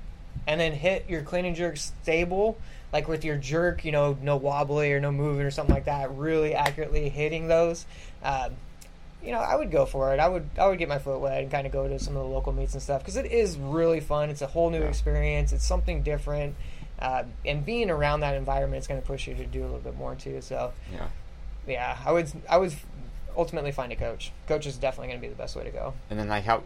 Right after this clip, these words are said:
Speaker 2: what do you think about as far as, um, how many times you compete a year, maybe? I mean, probably if you're an advanced lifter, it's gonna be less. If you're a novice lifter, you could do more, obviously.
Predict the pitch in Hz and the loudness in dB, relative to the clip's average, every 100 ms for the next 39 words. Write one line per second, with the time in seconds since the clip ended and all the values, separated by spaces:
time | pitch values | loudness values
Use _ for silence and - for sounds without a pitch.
0 | - 113 120 120 110 104 - 95 - 95 | -2 0 0 0 2 4 4 -2 0 2
1 | 92 87 82 82 76 73 73 - - 120 | 2 2 -2 -4 -4 -6 -10 -12 -6 -2
2 | 110 107 95 95 110 98 90 95 90 87 | 0 0 -2 -6 -4 -2 0 0 0 -2
3 | 87 82 - - - - - - - 107 | -2 -4 -8 -12 -14 -16 -14 -12 -6 -2
4 | 104 98 120 110 113 107 101 107 95 90 | -2 2 4 4 4 0 0 2 2 0
5 | 95 95 104 98 98 92 95 85 85 90 | 0 0 0 0 -2 -2 -4 -4 0 2
6 | 90 - 85 87 85 85 87 87 85 95 | 2 -2 -6 -4 -2 0 0 -2 -2 -6
7 | 87 87 85 85 85 85 85 80 82 82 | -6 -8 -6 -4 -4 -2 -2 -2 -2 -4
8 | - 85 | -2 -2